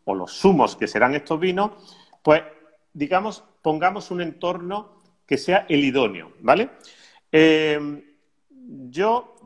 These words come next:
yo digo, si el vino te hace sentir algo, si el vino te asocia a algo, ese vino, digamos que tiene vida, te, de, hay algo dentro que te está llevando al lugar donde se desarrolla, ¿no? Entonces, yo cuando pruebo nuestros vinos,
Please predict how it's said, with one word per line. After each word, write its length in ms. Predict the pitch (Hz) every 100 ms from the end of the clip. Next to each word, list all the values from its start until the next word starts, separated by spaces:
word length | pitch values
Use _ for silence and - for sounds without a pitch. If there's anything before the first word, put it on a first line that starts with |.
| 160
yo 180 | 180 208
digo, 500 | 208 165 143 - -
si 240 | - 175
el 120 | 165 156
vino 640 | 208 208 120 98 _ _ _ _ _ -
te 160 | 156
hace 180 | 180 202
sentir 420 | 185 180 156 151
algo, 360 | 113 104 95 104
si 180 | - 135
el 140 | 131
vino 480 | 156 185 147 101 - _ _ _ _
te 240 | 147 143
asocia 800 | 131 - - 196 185 - 127 104
a 100 | 117
algo, 640 | 165 165 190 208 - _ -
ese 220 | 170 196
vino, 460 | 175 185 202 202 -
digamos 440 | 139 135 156 180
que 100 | -
tiene 280 | 127 147 143
vida, 380 | 110 98 95 92
te, 240 | 110 131
de, 260 | - 123 - -
hay 240 | 170 190
algo 260 | 185 175 165
dentro 340 | 165 170 196
que 120 | 170 139
te 80 |
está 200 | 123 -
llevando 760 | 143 143 151 156 185 185 _ _
al 160 | 131 127
lugar 380 | 123 117 135 120
donde 220 | 120 110
se 120 | 107
desarrolla, 500 | 101 - - 87 90
¿no? 200 | 160 220 _ - -
Entonces, 300 | - 165 190
yo 120 | 208
cuando 260 | 208 190 -
pruebo 240 | 180 185
nuestros 340 | 185 175 180 156
vinos, 440 | 185 165 190